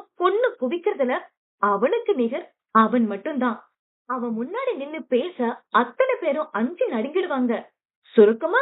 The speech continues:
சொன்னா, பக்கா ஆன்டி ஹீரோ. இப்படி இருக்கிற நம்ம டெரர் ஹீரோ, அவருக்கு ஆப்போசிட்டான கேரக்டர் மீராவை எதிர்பாராத விதமா சந்திக்கிறாரு. பாம்பு கூட கொல்லக்கூடாதுன்னு நினைக்கிற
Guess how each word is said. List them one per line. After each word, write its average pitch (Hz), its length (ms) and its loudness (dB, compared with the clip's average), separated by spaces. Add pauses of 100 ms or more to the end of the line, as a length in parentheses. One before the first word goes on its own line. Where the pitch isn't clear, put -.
சொன்னா, 392 320 -4 (640)
பக்கா 277 380 -2 (140)
ஆன்டி 339 340 2
ஹீரோ. 196 300 -2 (500)
இப்படி 349 380 2
இருக்கிற 311 300 -4 (260)
நம்ம 226 260 4
டெரர் 226 440 -2
ஹீரோ, 247 280 -4 (580)
அவருக்கு 349 320 4 (200)
ஆப்போசிட்டான 359 760 -2
கேரக்டர் 240 560 -4
மீராவை 262 480 -2 (400)
எதிர்பாராத 359 680 2
விதமா 226 380 -4 (220)
சந்திக்கிறாரு. 226 640 -2 (540)
பாம்பு 349 420 4
கூட 320 200 -2
கொல்லக்கூடாதுன்னு 311 800 -4
நினைக்கிற 233 380 -2